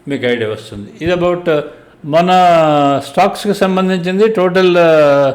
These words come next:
uh, మన, మన ప్రోడక్ట్స్కి సంబంధించిన డీటెయిల్స్. ఇంకా లాస్ట్ Telegram ఛానల్ అది మీరు, uh, ఏ స్టాక్స్ అడిగినా మేము చెప్పేదానికి ట్రై చేస్తున్నాం, ఇంక ముందు కూడా చెప్పేదానికే ట్రై చేస్తాము. మీరు ఏవైనా సరే you can ask us. So, subscribe to us if you are happy with us.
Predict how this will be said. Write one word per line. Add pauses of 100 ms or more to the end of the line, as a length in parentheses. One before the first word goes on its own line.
(400)
uh,
మన,
మన
ప్రోడక్ట్స్కి
సంబంధించిన
డీటెయిల్స్. (460)
ఇంకా
లాస్ట్
Telegram
ఛానల్
అది
మీరు, (360)
uh,
ఏ
స్టాక్స్
అడిగినా
మేము
చెప్పేదానికి
ట్రై
చేస్తున్నాం,
ఇంక
ముందు
కూడా
చెప్పేదానికే
ట్రై
చేస్తాము. (380)
మీరు
ఏవైనా
సరే
you
can
ask
us. (380)
So,
subscribe
to
us
if
you
are
happy
with
us.